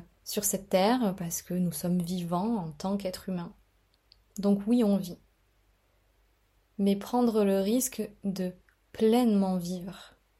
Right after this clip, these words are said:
c'est autre chose. Et c'était ce que je voulais vous partager ici.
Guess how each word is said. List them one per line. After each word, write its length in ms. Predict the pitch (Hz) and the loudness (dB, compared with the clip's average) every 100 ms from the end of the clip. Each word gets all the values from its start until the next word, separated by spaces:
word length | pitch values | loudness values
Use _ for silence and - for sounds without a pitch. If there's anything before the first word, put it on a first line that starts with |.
| _ _ _ _ _ _ _ _ - | _ _ _ _ _ _ _ _ -12
c'est 340 | - 202 202 | -6 -4 -4
autre 140 | 202 | -6
chose. 360 | - 185 180 - _ | -6 -8 -8 -10 _
Et 60 | 202 | -6
c'était 260 | 202 196 | -4 -4
ce 80 | 190 | -2
que 80 | - | -2
je 100 | 185 | -2
voulais 220 | 190 202 | 0 0
vous 140 | 196 190 | -2 -4
partager 420 | 185 - 190 185 | -6 -4 -6 -4
ici. 320 | 185 185 | -6 -8